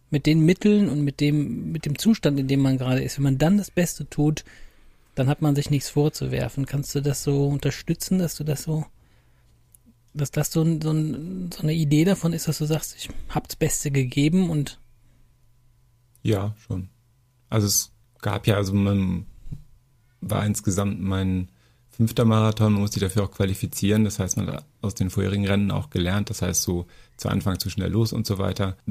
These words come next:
Speaker 2: Da habe ich schon relativ viel richtig gemacht und, ähm, ich konnte, m-, mir nichts vorwerfen, wie du sagst, ja.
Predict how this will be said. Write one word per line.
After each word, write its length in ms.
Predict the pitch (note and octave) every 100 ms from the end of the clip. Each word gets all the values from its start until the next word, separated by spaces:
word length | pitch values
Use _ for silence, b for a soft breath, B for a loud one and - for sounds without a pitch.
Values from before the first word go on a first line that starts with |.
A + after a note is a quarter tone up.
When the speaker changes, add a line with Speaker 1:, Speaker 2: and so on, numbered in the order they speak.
| E2 - -
Speaker 2:
Da 100 | F#2
habe 180 | F#2
ich 120 | G2 -
schon 380 | G2+ G2 F#2+ F#2
relativ 380 | G2 G2+ G2+ -
viel 240 | A2 F#2
richtig 380 | G#2 A2 A#2+ -
gemacht 560 | A2+ G#2+ G#2+ - - -
und, 440 | G2+ G2 G2 F#2+ -
ähm, 440 | G2 G2 G2 F#2+ - b b -
ich 180 | -
konnte, 440 | - A2 G#2+ A2 G2+
m-, 840 | G2+ G2 F#2 G#2 G2 G2+ G2 F#2+ - _ _
mir 120 | G#2 G2+
nichts 160 | G2+
vorwerfen, 380 | - G#2+ F#2+ G#2
wie 40 | G2
du 80 |
sagst, 320 | G#2 F#2 - F2+
ja. 180 | F#2